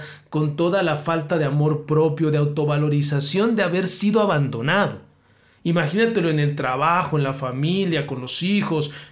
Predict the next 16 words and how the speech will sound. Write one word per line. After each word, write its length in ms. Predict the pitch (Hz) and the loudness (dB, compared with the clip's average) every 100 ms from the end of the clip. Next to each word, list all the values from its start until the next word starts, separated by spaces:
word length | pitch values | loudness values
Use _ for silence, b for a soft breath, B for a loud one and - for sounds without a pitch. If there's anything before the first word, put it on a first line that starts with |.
| - | -6
en 180 | 156 | -2
el 180 | 160 151 | 0 0
camino, 600 | 156 160 180 208 214 170 | 0 0 2 2 2 0
con 120 | 151 | 0
los 140 | 147 147 | 0 2
amigos, 720 | 147 160 196 226 226 180 147 | 0 2 2 4 4 2 -2
con 140 | 160 | -2
los 120 | 156 151 | -4 -4
proyectos. 1000 | - 160 151 202 208 147 - 127 - B B B | -2 0 2 4 4 2 -6 -8 -8 B B B
Es 140 | 175 | 0
una 220 | 254 240 | 2 2
persona 640 | 214 180 - 196 202 214 220 | 0 0 0 0 0 0 -2
que 160 | 180 | -6
lleva 440 | 165 214 220 220 - | -2 0 0 -4 -6
carga 400 | 180 226 262 220 | -2 0 0 2
encima. 720 | 151 143 147 131 117 104 | 2 0 0 -2 -4 -8